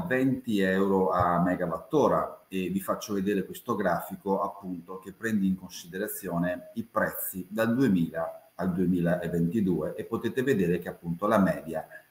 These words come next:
è di venti euro a megawattora.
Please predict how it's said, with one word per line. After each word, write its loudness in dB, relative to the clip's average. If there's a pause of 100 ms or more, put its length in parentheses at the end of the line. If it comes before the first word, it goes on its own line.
è 2
di 4
venti 6
euro 4
a 0
megawattora. -2